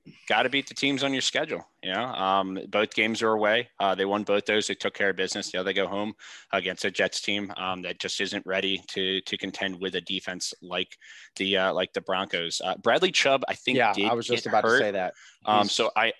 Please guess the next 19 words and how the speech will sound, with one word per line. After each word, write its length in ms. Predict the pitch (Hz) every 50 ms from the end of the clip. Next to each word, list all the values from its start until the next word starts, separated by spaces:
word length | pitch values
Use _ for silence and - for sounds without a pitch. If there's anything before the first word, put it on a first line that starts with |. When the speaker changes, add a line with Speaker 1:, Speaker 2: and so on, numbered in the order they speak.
| - -
Speaker 1:
I 100 | 107 107
am 120 | 110 113 135
Speaker 2:
surgery 180 | 104 - 127
Speaker 1:
cons- 100 | 104 95 -
Speaker 2:
today. 340 | 107 98 101 101 98 92 - _ _ _ _
Speaker 1:
Yeah, 300 | - 101 113 117 104 92
so 240 | 87 - - 120 107
that 320 | 98 92 110 117 135 - 139
is 160 | 131 120 117
a, 80 | 113 113 -
a, 120 | 110 107 - -
a 40 | 98
concern, 480 | - - 95 - - 110 107 107 104
because 380 | 92 101 - - 101 98 - - _ -
they 140 | 131 151
can 200 | - - 190 175
never 300 | 147 131 123 120 147 151
have 360 | 143 135 131 123 117 117 104 - - _ _ _ _
Chubb 360 | - - - 110 110 117 113